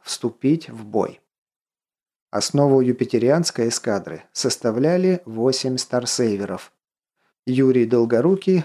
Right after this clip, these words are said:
Владимир Мономах, Ярослав Мудрый, князь Олег, князь Игорь, князь Владимир, князь Святослав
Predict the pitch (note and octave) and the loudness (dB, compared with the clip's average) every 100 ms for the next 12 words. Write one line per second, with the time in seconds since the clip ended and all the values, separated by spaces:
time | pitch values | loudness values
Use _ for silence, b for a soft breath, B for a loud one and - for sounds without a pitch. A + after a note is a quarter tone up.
0 | - - C3 D#3+ G#3+ F#3+ C#3 B2+ B2 B2 | -4 -4 0 0 2 2 2 0 0 0
1 | F3+ F3+ - _ - B2 A#2+ - A#2 G#2 | 0 -2 -6 _ -2 0 0 -2 -6 -6
2 | - C#3+ F#3 F3 F3 E3 _ _ B2 B2 | -4 -2 2 2 2 -2 _ _ -4 -4
3 | A2 A2 G#2+ D3 F3 - _ _ _ _ | -4 -4 0 0 0 -6 _ _ _ _
4 | D#3+ F#3+ F3 - E3+ F3 F3+ F3 - _ | 0 2 2 -2 0 2 0 -2 -8 _
5 | _ A#2+ A#2 - A2 A2 A#2+ F3 F3 E3 | _ -6 -4 -4 -4 -4 0 2 2 0
6 | - _ _ _ _ A#2+ A#2 A2+ - A2+ | -8 _ _ _ _ -6 -4 -4 -4 -6
7 | G#2+ G#2+ - D#3 F3 - | -4 -6 -4 0 0 -2